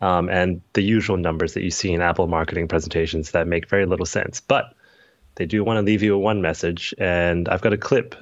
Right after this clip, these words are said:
and, uh, it's not gonna be difficult to guess what they want you to go home with.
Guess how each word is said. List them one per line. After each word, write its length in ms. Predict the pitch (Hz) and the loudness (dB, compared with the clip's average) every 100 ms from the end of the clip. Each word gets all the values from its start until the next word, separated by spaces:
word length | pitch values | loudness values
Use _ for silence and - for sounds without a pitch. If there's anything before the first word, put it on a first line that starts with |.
| - - | -10 -2
and, 520 | 90 90 90 90 85 | 0 2 2 0 -2
uh, 340 | - 92 90 90 | 0 2 2 0
it's 200 | 92 - | -2 -2
not 180 | 113 127 | -2 0
gonna 260 | 143 139 | 0 2
be 160 | 131 135 | 0 0
difficult 500 | 127 127 135 135 123 | 0 0 2 0 0
to 280 | - 131 123 | 0 2 2
guess 340 | 107 127 - | 0 0 -2
what 320 | 123 127 - _ - | 0 0 0 _ -2
they 120 | 123 | 0
want 220 | 117 123 | 0 -2
you 80 | 120 | -2
to 80 | 117 | 0
go 180 | 120 | 2
home 160 | 120 131 | 2 0
with. 240 | 95 107 | 0 -2